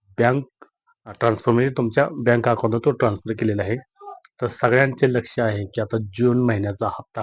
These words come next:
कधी येणार आहे. तर त्यांची प्रतीक्षा संपली, त्यांची वाट बघायची वेळ संपलेली आहे. कारण कालच एक पत्रकार परिष-,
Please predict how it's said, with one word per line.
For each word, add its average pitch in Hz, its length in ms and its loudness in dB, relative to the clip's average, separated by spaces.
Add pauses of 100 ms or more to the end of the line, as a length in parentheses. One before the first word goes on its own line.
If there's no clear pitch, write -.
(140)
कधी 127 180 4
येणार 113 200 2
आहे. 104 200 -2 (580)
तर 117 100 -8 (140)
त्यांची 110 320 -2
प्रतीक्षा 113 520 -4
संपली, 107 380 -4
त्यांची 107 380 -4
वाट 107 240 0
बघायची 104 400 -4
वेळ 107 120 2
संपलेली 104 400 -6
आहे. 107 120 0 (100)
कारण 107 300 -2 (560)
कालच 127 400 2
एक 120 180 0
पत्रकार 113 400 -4 (120)
परिष-, 104 280 -8